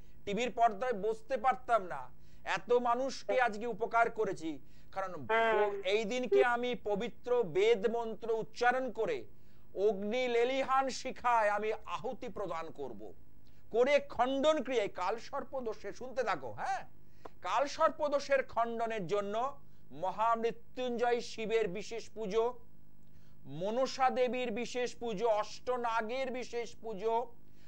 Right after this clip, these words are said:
Speaker 1: তার সঙ্গে ভগবান বিষ্ণুর বাহন গরুরের বিশেষ পুজো। কারণ গরুর হচ্ছে সাপেদের শত্রু,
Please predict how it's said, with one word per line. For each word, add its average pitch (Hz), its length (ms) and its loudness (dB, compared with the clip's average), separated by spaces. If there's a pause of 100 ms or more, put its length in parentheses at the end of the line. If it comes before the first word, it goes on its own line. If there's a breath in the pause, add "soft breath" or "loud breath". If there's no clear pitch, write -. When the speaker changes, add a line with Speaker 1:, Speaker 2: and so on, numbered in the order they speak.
(100)
Speaker 1:
তার 233 200 4
সঙ্গে 247 720 2 (340 soft breath)
ভগবান 226 640 4
বিষ্ণুর 220 540 -4
বাহন 202 520 -2
গরুরের 277 680 2
বিশেষ 233 380 -4 (100)
পুজো। 156 400 -6 (1300 soft breath)
কারণ 190 360 0
গরুর 226 400 2
হচ্ছে 220 540 0 (400 soft breath)
সাপেদের 269 840 2
শত্রু, 196 800 0